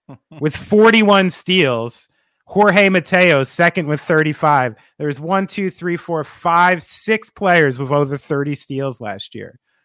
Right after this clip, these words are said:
Speaker 2: We still have twenty-five games to go. There's already eight, and there's guys who are eclipsing fifty and sixty. So clearly, we have to put some kind of a marker here in the historical sense with stolen bases, because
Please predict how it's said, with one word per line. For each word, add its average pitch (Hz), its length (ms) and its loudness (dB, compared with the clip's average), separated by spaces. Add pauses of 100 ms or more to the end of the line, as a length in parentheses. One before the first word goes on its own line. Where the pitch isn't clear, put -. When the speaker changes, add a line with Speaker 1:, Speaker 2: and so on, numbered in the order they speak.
(200)
Speaker 2:
We 160 100 -8
still 208 200 0
have 170 100 0
twenty-five 196 560 2
games 165 280 -4
to 156 80 -10
go. 151 160 -2
There's 139 200 -4
already 156 340 -4
eight, 143 380 0 (520)
and 165 160 -2
there's 151 240 2
guys 156 360 2
who 165 100 -6
are 139 160 0
eclipsing 135 540 -6
fifty 139 400 -8
and 113 120 -12
sixty. 104 480 -16 (440)
So 185 460 -2
clearly, 196 1000 -2 (300)
we 156 320 -6
have 190 300 2
to 180 80 -4
put 165 260 -6
some 190 480 -4
kind 175 200 -4
of 143 100 -6
a 143 60 -4
marker 147 480 -2
here 110 540 -10 (640)
in 143 320 -4
the 139 140 -4
historical 165 760 -4
sense 127 540 -6
with 135 240 -6
stolen 147 400 -6
bases, 127 460 -4
because 120 580 -10